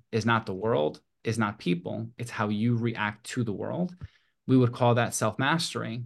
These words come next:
And the most trainable, applicable superpower, as we would say, that anyone could possess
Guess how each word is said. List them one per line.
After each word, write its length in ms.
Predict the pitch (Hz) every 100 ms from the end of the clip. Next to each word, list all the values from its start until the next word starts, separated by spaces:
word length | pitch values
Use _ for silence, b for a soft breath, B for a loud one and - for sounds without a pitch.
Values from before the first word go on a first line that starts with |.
| - -
And 100 | 113
the 60 |
most 260 | 117 110 -
trainable, 640 | - 120 135 143 147 147 120
applicable 540 | - 131 123 110 107
superpower, 880 | - - 101 107 107 101 104 113 - 120
as 140 | 110
we 100 | 113
would 160 | 104 -
say, 380 | 107 107 113 113
that 160 | 101 -
anyone 380 | 120 123 117
could 180 | 117 117
possess 540 | 107 147 170 117 117